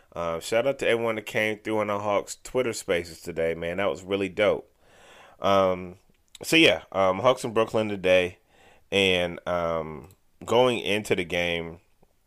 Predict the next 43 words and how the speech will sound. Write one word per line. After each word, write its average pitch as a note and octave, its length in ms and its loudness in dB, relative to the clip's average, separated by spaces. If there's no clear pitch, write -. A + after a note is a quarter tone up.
I A#2 100 4
really A#2 400 2
thought A#2+ 400 4
the F#2 140 2
Hawks G2 540 0
were G2 240 2
going, G2+ 680 2
uh, F2 380 2
I, - 300 -6
the A2+ 80 -2
Hawks E3+ 220 2
do F3 140 -6
good B2 240 4
when G2+ 120 0
they G2+ 100 4
have F#2+ 180 2
these F2+ 200 -6
national F2+ 440 -4
T F#2+ 180 -2
V F#2 140 -2
games, F2+ 600 -2
these F#2 220 -4
big F2+ 440 0
games, F#2 680 -2
because G2 540 4
if G2 140 -2
nothing C3+ 340 2
else, A2 320 2
Trae A2+ 280 2
gets F#2+ 220 -2
up E2+ 120 0
for - 100 -10
these C#2+ 180 -10
games. - 540 -12
Uh, C#2+ 360 0
Trae F2+ 300 -2
really F#2 200 0
likes F#2 260 2
the F2+ 100 -8
limelight. G2 680 2
He F2+ 100 -8
really F2+ 260 -2
likes - 500 0